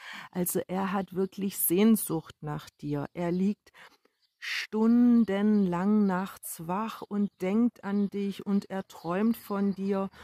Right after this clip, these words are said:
und da bist du ihm so nah und das siehst du hier auch über die Sterne. Hier siehst du ganz klar, dass er eben auch von dir träumt, aber auch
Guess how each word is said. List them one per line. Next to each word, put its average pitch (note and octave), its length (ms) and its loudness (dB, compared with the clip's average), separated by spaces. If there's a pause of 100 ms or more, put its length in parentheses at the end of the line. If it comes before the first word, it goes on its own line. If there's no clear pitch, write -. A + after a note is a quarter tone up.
(280)
und F#3+ 160 -2
da F#3 100 -2
bist - 380 -6
du G#3 40 0
ihm G3+ 280 2
so F3+ 280 -2
nah F3 460 0
und G3+ 120 -2
das F3+ 180 -6
siehst G3 300 -6
du G3 40 -6
hier G3 380 -4
auch F#3+ 180 -4
über F#3 260 -2
die E3 160 -8
Sterne. A3+ 720 -2 (360)
Hier G3+ 200 -4
siehst G3+ 380 -6
du F#3+ 60 -8
ganz F#3+ 360 -4
klar, G3 320 -4
dass F#3 240 -8
er F3 180 -4
eben F3 280 -4
auch F3 320 -6
von F3 280 -6
dir F3+ 260 -8
träumt, A3+ 600 -4
aber - 300 -12
auch - 180 -12